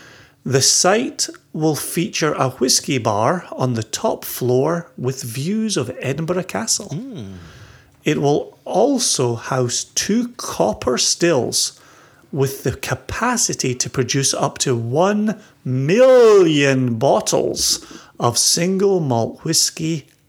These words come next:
Speaker 1: annually.
Speaker 2: Wow. Okay, that's, that's a decent production size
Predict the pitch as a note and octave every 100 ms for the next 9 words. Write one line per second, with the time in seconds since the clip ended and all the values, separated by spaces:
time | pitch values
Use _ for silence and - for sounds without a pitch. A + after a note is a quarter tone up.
0 | - C3 C3+ C3 A#2+ G#2+ - - _ _
1 | _ _ G#2 G2 A2 A2+ E2+ D#2+ - _
2 | A#2 D3+ A#2+ D3 C3+ - - - C#3 -
3 | G#2+ F#2 - A2+ C3 A#2 G#2 - _ _
4 | - - - _ - G2 C3 - A2 F#2
5 | F2+ F2 - G#2+ F2+ F2+ F2 -